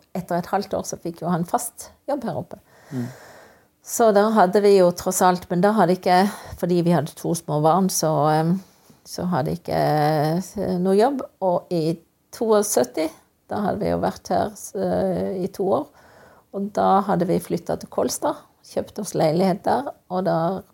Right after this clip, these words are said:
Speaker 1: flyttet vi til Skottland, til Dundee, og der var vi i to år mens han tok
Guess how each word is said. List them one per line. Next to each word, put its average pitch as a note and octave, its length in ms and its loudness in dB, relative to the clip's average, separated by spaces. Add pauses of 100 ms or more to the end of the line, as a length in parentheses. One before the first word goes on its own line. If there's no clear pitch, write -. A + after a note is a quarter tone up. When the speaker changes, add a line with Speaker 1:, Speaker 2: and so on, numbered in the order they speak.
(140)
Speaker 1:
flyttet F3 260 -8
vi - 120 -6 (160)
til E3 400 -6 (800)
Skottland, D3+ 500 -6 (560)
til D#3+ 120 -8
Dundee, E3+ 460 -2 (200)
og E3+ 100 -6
der D3 160 -2
var A#2 160 -6
vi C#3+ 140 -4
i - 20 -4
to E3 200 -8
år B2+ 200 -2
mens G#2 220 -8
han - 180 -10
tok - 240 -16